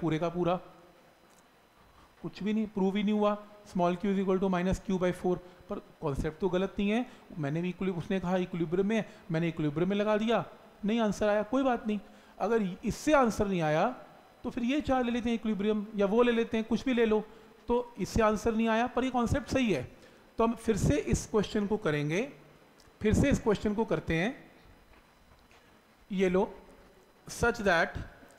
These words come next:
ये capital Q, ये capital Q, ये small q, ये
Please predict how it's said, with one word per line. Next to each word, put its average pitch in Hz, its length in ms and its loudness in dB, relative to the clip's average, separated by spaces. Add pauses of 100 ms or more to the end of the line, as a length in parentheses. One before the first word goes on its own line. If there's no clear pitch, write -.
(260)
ये 226 180 2 (140)
capital 190 460 0
Q, 233 220 2 (720)
ये 196 260 -2
capital 180 540 0
Q, 233 260 2 (680)
ये 202 260 0
small 160 360 0 (100)
q, 240 280 0 (500)
ये 190 220 -2